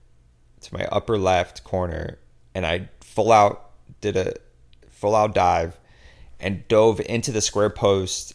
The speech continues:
and my shoulder hit the square post, and I had an incredible amount of pain. And I tried to keep playing, but I couldn't raise my arm past my shoulder level. I couldn't put my arm above my head.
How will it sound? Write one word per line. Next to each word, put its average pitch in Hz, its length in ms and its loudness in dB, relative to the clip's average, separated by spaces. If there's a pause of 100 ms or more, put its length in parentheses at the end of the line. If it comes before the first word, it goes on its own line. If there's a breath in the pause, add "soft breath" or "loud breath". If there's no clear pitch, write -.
(140)
and 98 100 -2
my 87 80 -2
shoulder 98 720 0
hit 113 240 -6
the - 100 -8
square - 260 -8
post, 85 520 -8 (1300 soft breath)
and 98 160 -4
I 98 60 0
had 104 180 2
an 101 100 0
incredible 117 680 2
amount 107 260 2
of 98 80 -4
pain. 95 520 -4 (300 soft breath)
And 98 100 0
I 98 60 4
tried 117 300 2
to 120 60 -2
keep - 240 -10
playing, 90 520 -2 (200 soft breath)
but 92 100 -2
I 90 60 2
couldn't 127 460 -4
raise 104 300 0
my 98 120 -2
arm 95 280 -2
past 90 480 -4
my 87 80 -6
shoulder 90 320 -6
level. - 380 -8
I 90 80 -10
couldn't 98 260 -6
put 104 140 -10
my 92 160 -4
arm 87 220 -6
above 85 280 -4
my 87 100 -8
head. 85 420 -8